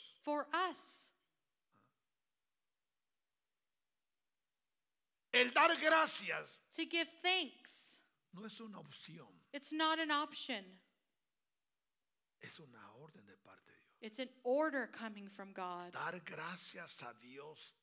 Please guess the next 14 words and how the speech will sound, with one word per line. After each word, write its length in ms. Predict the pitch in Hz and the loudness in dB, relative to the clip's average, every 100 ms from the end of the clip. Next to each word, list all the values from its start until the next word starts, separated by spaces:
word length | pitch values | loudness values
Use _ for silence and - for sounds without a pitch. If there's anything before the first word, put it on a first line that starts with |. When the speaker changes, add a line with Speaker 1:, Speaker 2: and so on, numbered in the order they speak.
| - | -8
Speaker 1:
To 60 | |
give 220 | 269 262 | -2 -2
Speaker 2:
en 200 | 247 247 | -2 -4
Speaker 1:
thanks 520 | 269 285 311 302 - - - | 0 0 0 -4 -10 -10 -4
to 80 | |
the 100 | 302 | -2
Lord 460 | 302 294 277 214 196 - _ | 0 0 0 -2 -6 -12 _
Speaker 2:
todo. 120 | - 285 202 _ _ _ _ | -18 -18 -20 _ _ _ _
Speaker 1:
in 220 | 254 254 247 - | 0 0 0 2
everything. 760 | 311 302 285 233 214 208 185 175 180 - _ _ _ _ _ _ _ _ _ _ _ _ - - - - | 2 2 0 -2 -4 -6 -6 -10 -20 -20 _ _ _ _ _ _ _ _ _ _ _ _ -18 -16 -16 -10
Speaker 2:
Esta 260 | 180 180 196 | -8 -6 -6
palabra 580 | - 147 165 180 185 185 - _ _ | -2 0 0 0 -4 -8 -14 _ _
Speaker 1:
This 240 | 262 247 226 | -6 -6 -6
word, 420 | 240 269 277 | -4 -2 -2